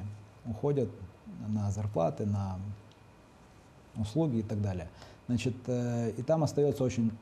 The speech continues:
мало денег, денег, на которые, в принципе, этого не сделаешь. Но проблема в том, что еще не готов дать точный ответ, я отчитаюсь. Я после того, как изучу, после того, как мы проведем аудит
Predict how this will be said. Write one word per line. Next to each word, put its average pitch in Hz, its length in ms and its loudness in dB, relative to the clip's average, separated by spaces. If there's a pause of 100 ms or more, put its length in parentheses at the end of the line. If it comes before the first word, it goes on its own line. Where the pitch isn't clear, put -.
(180)
мало 123 280 4
денег, 175 300 2 (200)
денег, 143 360 2
на 123 80 4
которые, 117 420 2
в 104 60 -8
принципе, 117 560 2 (720)
этого 113 240 2
не 113 140 4
сделаешь. 92 480 -4 (1200)
Но 135 340 4 (140)
проблема 156 400 6
в - 80 0
том, 190 200 6
что 131 320 4 (800)
еще 147 220 4
не 151 120 8
готов 143 400 2
дать 107 220 4 (360)
точный 127 380 2
ответ, 175 360 0
я 135 200 6
отчитаюсь. 131 680 0 (160)
Я 117 220 2
после 120 280 0
того, 127 220 4
как 110 240 0
изучу, 117 300 2
после 131 280 0
того, 131 180 2
как 113 180 -2
мы 123 100 4
проведем 127 460 4
аудит 117 320 2